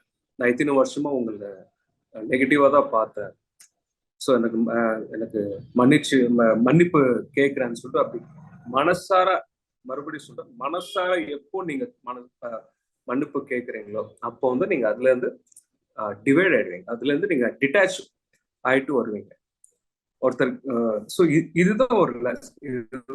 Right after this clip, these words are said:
இது, இது அந்த, அந்த வயசுல அந்த அம்மாவுக்கு ஒரு ரிலாக்ஸ். You create your own reality-க்கு இது ஒரு எக்ஸாம்பிள். So அதே மாதிரி நான் ரெ-, லாஸ்ட் ரெண்டு மூணு நாள்ல சொன்ன என்னோட அனுபவங்கள்,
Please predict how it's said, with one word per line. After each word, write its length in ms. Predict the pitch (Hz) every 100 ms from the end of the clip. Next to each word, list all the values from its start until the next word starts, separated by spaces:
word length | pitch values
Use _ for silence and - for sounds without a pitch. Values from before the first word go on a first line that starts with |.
| 131 - -
இது, 440 | 139 143 160 156 - -
இது 420 | 156 165 196 -
அந்த, 640 | - 143 139 139 139 131 -
அந்த 240 | 139 139
வயசுல 460 | 135 143 151 - 180
அந்த 160 | 139 123
அம்மாவுக்கு 360 | 123 135 147
ஒரு 80 | 135
ரிலாக்ஸ். 220 | 104 -
You 120 | 175 202
create 400 | 180 165 170 165
your 160 | 147
own 180 | 139 143
reality-க்கு 600 | - 120 127 123 123 165
இது 120 | 156 120
ஒரு 140 | 101 90 -
எக்ஸாம்பிள். 360 | 123 - 98 -
So 200 | - 156
அதே 140 | 190
மாதிரி 300 | 190 170 175 180 185 _ _ _ _ _ _ _ -
நான் 140 | 131
ரெ-, 120 | 127
லாஸ்ட் 340 | 131 135 139 156
ரெண்டு 180 | 131 135
மூணு 160 | 131 131
நாள்ல 360 | 135 120 110
சொன்ன 320 | 104 - 113 107
என்னோட 240 | 107 120 113
அனுபவங்கள், 560 | 113 127 127 110 98